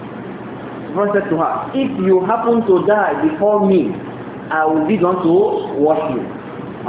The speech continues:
Okay, so that was how we said that a husband can wash his wife. All right, al-hadith. Okay, رواه أحمد وابن ماجه وصححه ابن حبان. Okay, so a husband can wash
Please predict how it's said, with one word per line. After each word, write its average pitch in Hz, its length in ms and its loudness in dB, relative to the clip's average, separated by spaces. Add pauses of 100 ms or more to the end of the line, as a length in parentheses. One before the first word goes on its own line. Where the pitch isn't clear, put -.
Okay, 151 140 -2 (120)
so 175 60 0
that 196 100 4
was 190 160 4
how 180 140 4
we 151 80 4 (100)
said 180 160 4
that 156 480 -2
a 147 120 0 (120)
husband 190 560 0
can 147 320 2
wash 180 240 4 (400)
his 175 400 4 (240)
wife. 131 280 0 (500)
All 120 60 -4
right, 151 120 0 (160)
al-hadith. 135 360 -4 (520)
Okay, 165 300 0
رواه 160 440 0
أحمد 160 320 0 (140)
وابن 147 220 2
ماجه 160 300 2 (360)
وصححه 139 500 -2
ابن 147 260 0
حبان. 131 300 0 (360)
Okay, 147 240 0
so 185 180 4 (120)
a 147 100 4 (100)
husband 190 500 0
can 139 260 0
wash 170 260 2